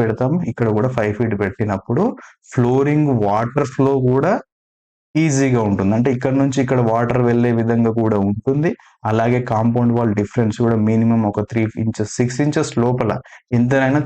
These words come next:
తీసుకోండి, దానికి ఏం ప్రాబ్లం ఉండదు. నేను చెప్పిన పాయింట్ మీకు అర్థమైంది అనుకుంటున్నాను. ఎందుకు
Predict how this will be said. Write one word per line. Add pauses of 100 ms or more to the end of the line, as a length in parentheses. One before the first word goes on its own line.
తీసుకోండి, (220)
దానికి
ఏం
ప్రాబ్లం (100)
ఉండదు. (220)
నేను
చెప్పిన (120)
పాయింట్
మీకు
అర్థమైంది
అనుకుంటున్నాను. (460)
ఎందుకు